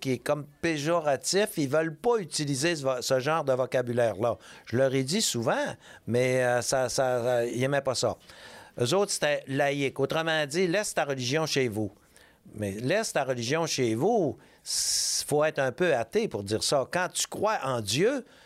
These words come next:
tu diras pas, « Laisse-les chez vous. » Tu sais, c'est comme si quelqu'un di-, me disait, « Écoute, là, ta femme, laisse-la chez vous. »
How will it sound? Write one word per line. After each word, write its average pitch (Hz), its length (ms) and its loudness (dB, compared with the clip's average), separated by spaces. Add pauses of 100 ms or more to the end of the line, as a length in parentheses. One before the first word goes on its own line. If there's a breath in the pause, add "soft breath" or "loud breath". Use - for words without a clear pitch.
(160 loud breath)
tu - 120 -4
diras 135 300 0
pas, « 202 200 0
Laisse-les 165 460 0
chez 131 320 2
vous. » 185 320 2 (540 loud breath)
Tu 147 120 -2
sais, 208 180 2
c'est 143 140 -2
comme 175 200 -2
si - 140 -2
quelqu'un 170 440 0
di-, 123 580 0
me 120 180 0
disait, « 123 560 0
Écoute, 180 340 0
là, 127 140 2
ta 135 180 -4
femme, 180 320 -2
laisse-la 165 400 0
chez 147 240 0
vous. » 131 300 2